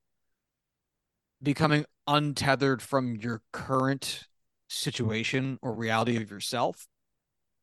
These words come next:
It, to, to some extent, you know, like, not that anything is performative, not that we're putting on an act. I think that's a little bit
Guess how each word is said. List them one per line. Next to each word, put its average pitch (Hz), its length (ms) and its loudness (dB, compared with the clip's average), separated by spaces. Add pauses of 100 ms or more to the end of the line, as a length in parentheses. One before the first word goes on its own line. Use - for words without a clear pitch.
(840)
It, 165 140 -8 (260)
to, 156 260 -4
to 151 120 0
some 160 220 4
extent, 147 480 2 (240)
you 156 80 -4
know, 123 120 0
like, 117 440 -2 (1200)
not 208 140 6
that 233 100 8
anything 202 260 6
is 165 160 4
performative, 151 680 4
not 139 120 4
that 139 80 2
we're 131 100 2
putting 135 240 0
on 123 180 2
an 120 160 0
act. 117 320 2
I 117 60 -2
think 131 160 0
that's 123 160 -2
a 127 40 2
little 120 140 0
bit 117 140 -4